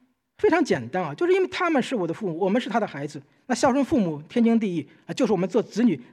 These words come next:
当尽的本分嘛，是由我们和父母之间的这种关系和双方的地位所决定的。所以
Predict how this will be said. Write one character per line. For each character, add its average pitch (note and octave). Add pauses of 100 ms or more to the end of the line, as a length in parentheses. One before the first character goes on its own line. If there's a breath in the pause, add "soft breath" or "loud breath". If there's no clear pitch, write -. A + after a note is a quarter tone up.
当 F#3+
尽 C4
的 C#3
本 - (100)
分 -
嘛， - (1000)
是 -
由 D#4+
我 C#4
们 G#3
和 C4
父 C#4
母 F3+
之 C4
间 C4
的 A3+
这 B3
种 F3+
关 D4
系 A#3
和 G3
双 B3+
方 C4+
的 G#3
地 C4
位 G3+
所 D3
决 C3+
定 D3
的。 B2 (1200)
所 F4+
以 -